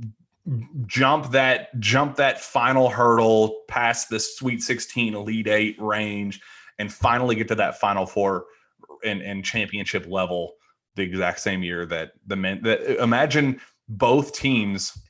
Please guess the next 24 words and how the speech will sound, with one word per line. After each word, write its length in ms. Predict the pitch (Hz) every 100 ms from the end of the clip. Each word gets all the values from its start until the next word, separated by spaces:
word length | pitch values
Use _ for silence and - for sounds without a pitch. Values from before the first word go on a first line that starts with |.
| -
at 80 | 113
the 80 | 110
same 300 | - 113 104
time 300 | 107 98 95
lifting 280 | 92 104
up 140 | 95 87
that 160 | 90
championship 480 | - 90 82 80 -
trophy 300 | - 76 69
at 60 | 71
the 80 | 67
end 100 | 69
of 60 |
the 60 | 64
year. 240 | 60 - -
I 40 |
mean, 140 | 107 110
would 180 | 170
that 200 | 135 143
just 180 | 131 127
not 220 | 127 110
be 120 | 104 98
a 80 |
magical, 840 | 92 95 98 107 107 107 101 92